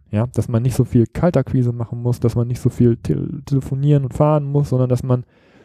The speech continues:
ähm, oder wenn man gerne fährt, kann man ja auch mehr fahren, aber dass man auch mit, dann einfach mehr Kunden hat und dass, dass es sich auch einfach lohnt, für den Vertrieb mehr rauszufahren, weil die Leads einfach besser sind,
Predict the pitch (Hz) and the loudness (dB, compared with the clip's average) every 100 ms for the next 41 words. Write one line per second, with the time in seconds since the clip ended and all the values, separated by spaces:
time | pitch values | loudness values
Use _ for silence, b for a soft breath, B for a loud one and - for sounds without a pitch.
0 | b b b b _ - 120 117 117 - | b b b b _ -4 -4 -4 -14 -18
1 | - 156 120 123 - 120 127 123 127 127 | -2 2 2 0 -4 0 0 2 2 2
2 | - 131 - 131 123 110 127 117 - 160 | 0 -2 -2 -2 -2 -2 0 0 0 0
3 | 139 117 120 120 123 117 135 120 123 131 | 2 2 0 -2 -4 -4 -4 -4 -2 -2
4 | 123 127 120 - 185 175 120 143 151 131 | -4 -2 -2 2 2 2 -2 -2 -4 -4
5 | 127 - 123 123 113 127 - 120 113 - | -4 -4 -8 -6 -2 -2 -2 -4 -6 -10
6 | - 117 113 - 131 151 208 214 - _ | -8 -6 -6 0 4 6 4 0 -14 _
7 | - - 117 117 - 127 113 104 104 107 | -4 -2 -2 -4 -2 -4 0 0 2 2
8 | 104 - - 120 135 123 110 110 175 - | 2 -4 -4 -2 0 0 0 0 -2 -2
9 | 95 98 95 90 92 98 131 156 | -4 -4 -4 -2 -2 -2 -2 -6